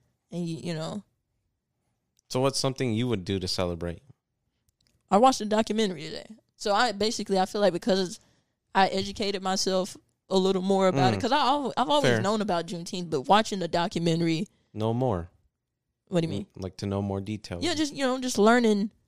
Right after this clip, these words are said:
Speaker 1: some more because, you know.
Speaker 2: You know about it, but there's still a lot more to know about it.
Speaker 1: Yeah, 'cause the, the documentary, it, it talked about, um,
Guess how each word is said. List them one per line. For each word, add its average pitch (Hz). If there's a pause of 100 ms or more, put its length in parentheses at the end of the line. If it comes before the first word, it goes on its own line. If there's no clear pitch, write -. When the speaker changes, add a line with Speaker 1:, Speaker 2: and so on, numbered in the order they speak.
(440)
Speaker 1:
some 208
more 190 (100)
because, 180 (160)
you 214
know. 175 (140)
Speaker 2:
You 110
know 120
about 95
it, 85
but 90
there's 95
still 98
a -
lot 92
more 92
to 92
know 90
about 80
it. -
Speaker 1:
Yeah, 320
'cause 196
the, 190
the 175
documentary, 190
it, 170
it 185
talked 190
about, 160
um, 165